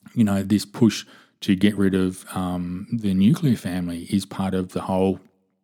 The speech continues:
um, degradation of society. I think that we should go back to the extended family,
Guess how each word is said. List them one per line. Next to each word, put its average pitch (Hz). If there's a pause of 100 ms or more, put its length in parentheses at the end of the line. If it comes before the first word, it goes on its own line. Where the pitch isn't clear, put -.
(500)
um, 92
degradation 98
of 92
society. 98
I 90
think 92
that 90
we 95
should 92
go 92
back 98
to 98
the 95
extended 143
family, 87